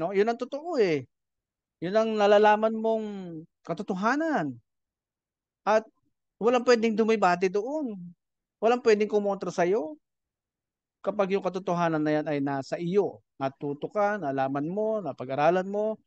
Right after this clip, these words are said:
at saan yung source niyan? Saan ang source na katotohanan na yan? Only from Jesus. From Jesus Christ. And if you study history, si Jesus lang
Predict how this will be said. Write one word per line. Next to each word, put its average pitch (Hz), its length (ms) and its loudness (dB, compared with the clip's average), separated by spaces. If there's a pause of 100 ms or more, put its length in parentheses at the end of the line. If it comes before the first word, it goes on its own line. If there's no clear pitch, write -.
(300)
at 170 240 0
saan 247 240 4
yung 247 160 0
source 214 400 0
niyan? 151 320 0 (480)
Saan 233 240 -2
ang 233 80 0
source 220 400 2
na 202 80 -4
katotohanan 190 560 -2
na 180 160 -6
yan? 143 260 0 (800)
Only 202 240 2
from 175 240 -2
Jesus. 147 640 -6 (1120)
From 170 160 -2
Jesus 170 240 -2
Christ. 131 400 -10 (2000)
And 165 240 2
if 156 160 -6
you 185 80 -4
study 247 640 0 (320)
history, 160 640 -2 (1300)
si 156 240 -8
Jesus 185 400 -6
lang 170 240 0